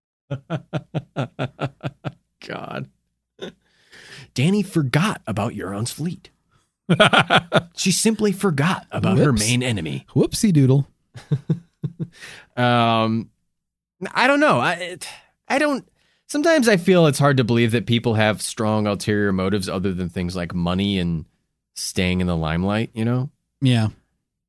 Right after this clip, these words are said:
Speaker 1: Um,
Speaker 2: Well, let's, let's, let me bring this up then, 'cause this seems like a good time to introduce it. Um,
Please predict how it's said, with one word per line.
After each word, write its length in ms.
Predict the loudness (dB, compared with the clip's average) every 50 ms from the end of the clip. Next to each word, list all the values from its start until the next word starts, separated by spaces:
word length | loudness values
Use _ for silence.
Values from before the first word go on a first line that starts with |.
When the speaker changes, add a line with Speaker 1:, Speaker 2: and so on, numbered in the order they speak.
| _ _ _
Speaker 1:
Um, 800 | -6 -4 -2 -2 -2 -2 0 0 -2 -2 -2 -2 -4 -6 -6 -10 _ _ _ _ _ _ _ _ _ _ _ _ _ _ _ _ _ _ _ 2
Speaker 2:
Well, 220 | 4 4 6 6
let's, 320 | 6 4 2 2 0 -2 0
let's, 400 | 2 2 2 2 -2 -6 -4 0
let 120 | 2 4
me 100 | 4 4
bring 240 | 4 4 4 4 4
this 180 | 4 2 2 0
up 200 | -2 -4 -6 -6
then, 340 | -6 -4 -4 -4 -4 -6 -8 _ _ _ _ _ _ _ _ _ _ _ _ 2
'cause 140 | 2 4
this 120 | 4 2 2
seems 180 | 2 2 4
like 120 | 4 4 2
a 80 | 4
good 160 | 2 2 2 2
time 200 | 2 2 2 2
to 40 | 0
introduce 420 | 0 -2 -2 -2 -4 -4 -4 -4
it. 140 | -4 -6 -6 -6 -12 -12 _ _ _ _ _ _ _ _ _ _ -4
Um, 640 | -2 0 0 0 0 0 0 -2 -2 -2 -4 -6